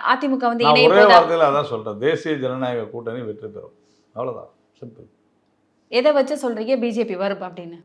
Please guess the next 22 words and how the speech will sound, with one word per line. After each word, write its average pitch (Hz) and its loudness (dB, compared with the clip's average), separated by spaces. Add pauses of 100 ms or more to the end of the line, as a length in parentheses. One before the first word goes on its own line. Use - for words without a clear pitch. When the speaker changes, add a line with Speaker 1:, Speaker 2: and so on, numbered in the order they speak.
Speaker 2:
இல்ல, 208 8
எ-, 170 0
ஒரே 214 8
ஒரு 226 10
விஷயத்த, 151 0
ஒரு 160 0
பானை 160 4
சோற்றுக்கு 160 -4
ஒரு 135 -4
சோறு 131 -6
பதம்னு 110 -6
சொல்லுவாங்க. 92 -16
திமுகவினுடைய 160 0
மோசமான 160 0
அரசு 143 0
தான் 151 -6
காரணம். 104 -8 (1400)
மக்கள் 135 -6
கொதித்து 196 -6
போயிருக்கிறார்கள் 104 -6
இந்த 90 -18
அரசாங்கத்திற்கு. 98 -18